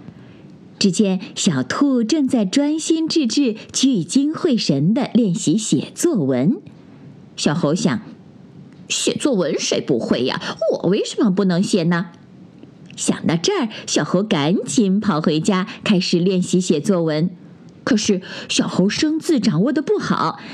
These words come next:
所以写作文的时候光在查字典了。他觉得很麻烦，就不学作文了。这时，小猴被优美的喇叭声给迷住了，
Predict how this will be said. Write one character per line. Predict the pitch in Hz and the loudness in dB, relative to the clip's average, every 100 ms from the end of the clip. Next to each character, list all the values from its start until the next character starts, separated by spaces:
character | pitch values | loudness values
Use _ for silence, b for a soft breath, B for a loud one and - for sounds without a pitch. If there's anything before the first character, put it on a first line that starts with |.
| B | B
所 | - 156 | -2 2
以 | 156 | 2
写 | 170 185 135 | 0 0 0
作 | 233 | 0
文 | 185 170 | 2 2
的 | 185 | 2
时 | 220 - 185 | 0 0 0
候 | 202 185 B B | 0 -4 B B
光 | - 269 269 294 370 | 0 2 2 0 0
在 | 403 247 | 0 0
查 | 214 226 190 | 2 2 2
字 | 226 - 311 | 0 0 0
典 | 220 214 151 - | 2 2 0 -4
了。 | - 175 214 - - - - - - - - - | 0 0 -2 -8 -20 -20 -20 -20 -20 -20 -14 -2
他 | 311 | 0
觉 | - 254 | 2 0
得 | 440 | 0
很 | - - | -2 -2
麻 | 175 - 285 | -2 -2 -2
烦， | - - B B | -4 -6 B B
就 | - - | -2 -2
不 | - 466 | 0 -2
学 | - 160 | 0 0
作 | 196 | 2
文 | 160 139 165 | 0 0 0
了。 | - - - - - - - - - | -2 -10 -20 -20 -20 -20 -20 -20 -2
这 | 269 | 0
时， | 214 - 185 220 B B | 2 2 0 -2 B B
小 | 254 151 | 0 0
猴 | - 160 160 208 | 0 0 0 0
被 | 214 | 2
优 | 208 302 | 2 0
美 | 339 214 | 0 0
的 | 165 | 2
喇 | 277 208 - | 0 0 -2
叭 | - 294 | -2 -2
声 | 381 480 480 | 0 -2 0
给 | 202 | 0
迷 | 165 160 175 | 2 2 2
住 | 233 196 | 2 2
了， | 175 | 0